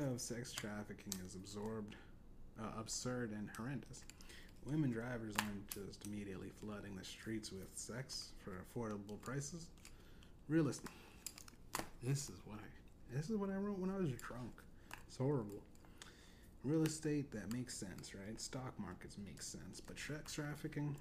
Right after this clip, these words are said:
I have yet to see sex delivery. Ding dong, special delivery, big box of sex. It's <laughs> got,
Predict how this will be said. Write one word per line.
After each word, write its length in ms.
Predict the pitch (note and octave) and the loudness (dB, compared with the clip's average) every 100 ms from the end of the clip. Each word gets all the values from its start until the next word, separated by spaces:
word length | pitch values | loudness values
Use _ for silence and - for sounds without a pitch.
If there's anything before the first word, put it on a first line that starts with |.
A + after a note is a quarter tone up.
| - - - | -6 -6 -2
I 100 | B2 | 0
have 340 | - F#2 E2 | 2 0 0
yet 220 | G#2+ C3 | 0 0
to 100 | - | 0
see 400 | A#2 - D3 C#3+ C#3+ | 0 2 4 4 2
sex 380 | - C3+ C3 - | -2 -2 -2 -2
delivery. 580 | C#3+ E3+ E3 A#2+ C3 C#3+ - - - - | 2 2 2 0 -2 -4 -8 -12 -6 0
Ding 260 | D#3+ E3 | 4 6
dong, 280 | C3+ C3+ C#3 | 6 4 2
special 280 | - G#2+ - | 0 -4 -2
delivery, 460 | C#3+ D3+ E3 C3+ C3 | 0 2 4 4 2
big 260 | - A2+ G#2 | 2 -2 -2
box 300 | C3+ C3+ A#2+ | -4 -4 -4
of 80 | |
sex. 440 | - D3+ C3+ - - - - - - - - - - - - - - - - - - - | -2 -2 -2 -4 -8 -12 -14 -14 -14 -12 -12 -12 -12 -12 -12 -14 -14 -14 -4 -2 -2 -6
It's 100 | - | -2
<laughs> 20 | |
got, 100 | - | 4